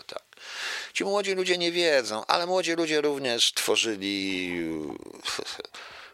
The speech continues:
Młodzi ludzie stanowili załogi pierwszych obozów koncentracyjnych za Hitlera. Młodzi ludzie tworzyli rewolucję i mordowali innych ludzi też i starszych w czasie rewolucji październikowej. Młodzi ludzie,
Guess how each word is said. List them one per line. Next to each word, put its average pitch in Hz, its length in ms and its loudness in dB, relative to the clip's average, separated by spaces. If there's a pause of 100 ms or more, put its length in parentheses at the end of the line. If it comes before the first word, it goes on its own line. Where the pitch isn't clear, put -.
(120)
Młodzi 185 200 4
ludzie 170 260 2
stanowili 113 520 2
załogi 92 440 2
pierwszych 87 380 0
obozów 92 380 0
koncentracyjnych 90 920 -2
za 87 160 0
Hitlera. 73 580 -2
Młodzi 78 320 -2
ludzie 78 300 -2
tworzyli 82 480 -4
rewolucję 90 560 0
i 82 60 -4
mordowali 82 640 0
innych 98 340 -4
ludzi 87 360 -4
też - 280 0
i - 120 -8
starszych - 580 0
w - 40 -10
czasie 80 280 -2
rewolucji 85 480 -2
październikowej. 80 880 -2
Młodzi 113 320 -2
ludzie, 98 420 0